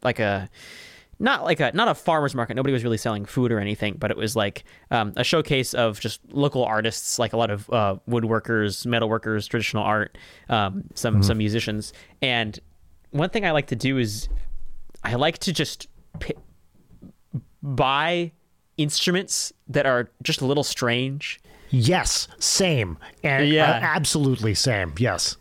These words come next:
Speaker 1: Yeah. Just, just because, like, it's one thing to search for a strange sample of something on, like,
Speaker 2: Right.
Speaker 1: a, like, um, some sample service, but,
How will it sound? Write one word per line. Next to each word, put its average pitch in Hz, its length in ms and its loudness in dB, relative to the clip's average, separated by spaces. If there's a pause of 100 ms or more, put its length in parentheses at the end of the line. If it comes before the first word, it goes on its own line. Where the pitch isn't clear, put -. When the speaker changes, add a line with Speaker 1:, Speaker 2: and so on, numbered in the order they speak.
(140)
Speaker 1:
Yeah. 139 360 2 (1200)
Just, - 300 -4
just 165 360 0
because, 151 340 0
like, 131 260 2 (440)
it's 165 160 2
one 202 220 2
thing 202 200 0
to 151 100 0
search 156 300 0
for 131 180 0
a 113 60 2
strange 123 480 0
sample 139 600 0 (140)
of 127 120 2
something 143 380 0
on, 127 200 0
like, 113 220 2
Speaker 2:
Right. 107 140 4
Speaker 1:
a, - 100 -2
like, - 200 -6
um, - 280 -6 (380)
some 85 400 -6
sample 113 340 -2
service, 117 400 -2
but, - 280 -2